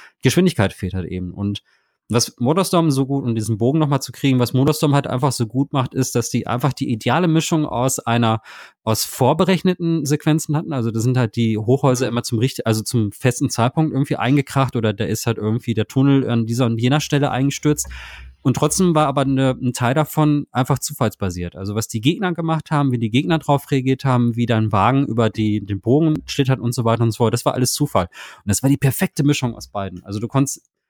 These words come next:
du konntest schon mit so ein bisschen was rechnen. Also es hatte schon diesen Rennspielfaktor, dass du eine Strecke auswendig lernen konntest, aber du wusstest nie so hundertprozentig, was passiert. Und das war immer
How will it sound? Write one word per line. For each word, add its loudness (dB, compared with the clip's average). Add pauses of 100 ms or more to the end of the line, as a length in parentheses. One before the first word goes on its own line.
(340)
du 0
konntest 2
schon 4
mit -2
so 2
ein 2
bisschen 2
was -2
rechnen. 0
Also 0
es -4
hatte -2
schon 0
diesen 0
Rennspielfaktor, 0
dass -4
du -2
eine 0
Strecke -4
auswendig -4
lernen 0
konntest, 0
aber -6
du -2
wusstest 0
nie 4
so 6
hundertprozentig, 2
was -8
passiert. -4
Und -4
das -4
war -4
immer 0